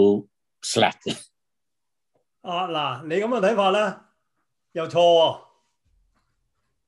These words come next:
Speaker 2: 啊，我唔係好鍾意用自由意志呢個字。耶穌話呢，我哋全部係罪嘅奴隸，我哋冇自由㗎。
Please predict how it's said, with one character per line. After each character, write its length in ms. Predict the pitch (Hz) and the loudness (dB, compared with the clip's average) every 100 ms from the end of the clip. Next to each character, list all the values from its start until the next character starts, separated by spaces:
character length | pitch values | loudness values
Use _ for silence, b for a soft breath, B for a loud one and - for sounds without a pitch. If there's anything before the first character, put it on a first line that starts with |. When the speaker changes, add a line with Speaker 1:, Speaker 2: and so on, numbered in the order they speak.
| _ _ | _ _
Speaker 2:
啊， 240 | 180 185 180 | -6 -4 -2
我 200 | 185 247 | 2 2
唔 100 | 165 | 0
係 200 | 147 151 | -4 -2
好 160 | 175 | -2
鍾 200 | 220 233 | -4 -6
意 200 | 202 185 | -4 -4
用 220 | 165 143 131 | -4 -8 -10
自 140 | 160 | -12
由 220 | 143 117 113 | -10 -8 -10
意 220 | 139 147 | -16 -18
志 220 | 135 143 | -14 -12
呢 100 | 160 | -10
個 60 | 143 | -10
字。 380 | 107 98 95 _ _ _ - - - - - _ | -14 -20 -20 _ _ _ -20 -20 -20 -20 -20 _
耶 240 | - 165 180 | -6 -2 0
穌 240 | 247 254 | 4 4
話 200 | 196 165 | 4 2
呢， 320 | 185 190 139 - _ _ _ _ _ _ _ _ _ _ _ _ _ _ _ _ | 2 0 -2 -6 _ _ _ _ _ _ _ _ _ _ _ _ _ _ _ _
我 180 | 170 190 | -6 -4
哋 80 | 180 | -6
全 280 | - 139 135 | -8 -10 -8
部 80 | 147 | -6
係 200 | 131 143 | -4 -6
罪 240 | 135 143 139 | -8 -8 -6
嘅 120 | 151 | -6
奴 220 | 131 117 | -8 -10
隸， 260 | 127 120 120 | -8 -8 -10
我 120 | 139 | -12
哋 100 | 135 | -10
冇 160 | 120 135 | -12 -12
自 120 | 120 | -14
由 120 | 110 | -14
㗎。 300 | 92 95 90 | -16 -20 -20